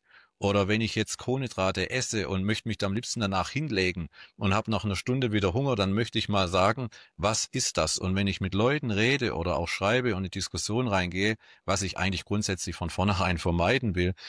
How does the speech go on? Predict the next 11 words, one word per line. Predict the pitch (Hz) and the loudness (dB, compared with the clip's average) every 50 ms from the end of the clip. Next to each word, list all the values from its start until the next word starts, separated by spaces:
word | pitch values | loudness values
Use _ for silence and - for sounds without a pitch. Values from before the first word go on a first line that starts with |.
| - - - | -14 -6 0
weil | 95 98 101 | 2 2 2
ich | 95 - | 2 0
bin | - 120 120 117 | 2 2 4 4
nicht | 123 135 - - - | 2 2 0 -2 0
missionarisch | 113 104 - 107 101 101 107 117 135 131 113 - | 0 0 2 2 2 4 4 4 4 2 2 0
unterwegs | 104 104 98 95 95 98 - - | 2 2 2 2 2 0 0 0
und | 92 - | -4 -2
viele | - 131 131 123 101 | -2 0 0 0 0
verwechseln | - 95 107 110 117 - - 110 101 | -2 0 0 0 -2 -2 -4 -4 -4
dann | 101 101 95 | -4 -4 -2
gleich, | - 92 104 120 120 - | 0 2 2 2 0 -4